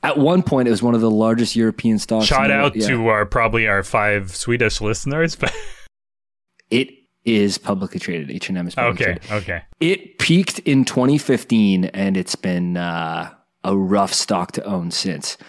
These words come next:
Speaker 1: But Uniqlo has clearly taken, uh, here, I'm putting it on the screen here. It has clearly taken over, uh, uh, its position. Uniqlo stock is up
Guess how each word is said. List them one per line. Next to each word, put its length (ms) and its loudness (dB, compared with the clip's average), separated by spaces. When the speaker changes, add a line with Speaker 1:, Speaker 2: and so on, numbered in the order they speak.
Speaker 1:
But 180 0
Uniqlo 1000 2
has 220 -2
clearly 500 4
taken, 580 4
uh, 680 2
here, 200 0
I'm 120 0
putting 240 -2
it 80 0
on 140 0
the 60 0
screen 300 0
here. 220 0
It 140 0
has 180 2
clearly 680 2
taken 420 0
over, 580 -2
uh, 40 -14
uh, 600 -6
its 680 -14
position. 600 -2
Uniqlo 480 2
stock 460 -2
is 300 -4
up 400 -6